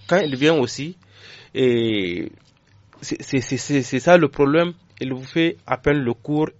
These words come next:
et il s'en va. Et quel cours en plus ? Donc, aujourd'hui, c'est eux qui ont le pouvoir à l'université,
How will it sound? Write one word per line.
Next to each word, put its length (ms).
et 140
il 100
s'en 220
va. 280
Et 120
quel 200
cours 260
en 120
plus ? 260
Donc, 220
aujourd'hui, 480
c'est 220
eux 100
qui 120
ont 80
le 120
pouvoir 440
à 60
l'université, 640